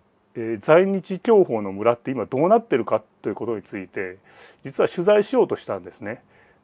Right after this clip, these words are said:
えー、せっかくだからやっぱ現地行ってね、その在日享保の村、さすがにもうできてるだろうから見に行こうと思って、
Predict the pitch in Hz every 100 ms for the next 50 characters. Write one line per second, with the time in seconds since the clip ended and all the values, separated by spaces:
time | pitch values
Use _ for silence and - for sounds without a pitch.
0 | - 123 123 - - 269 185 120 104 120
1 | - 107 147 139 - 98 - 98 95 90
2 | 117 98 90 131 143 147 - 147 139 185
3 | 143 107 92 92 101 - - 135 196 247
4 | 330 277 160 247 - 165 113 120 117 107
5 | 104 180 165 113 156 127 - 104 127 127
6 | _ 123 104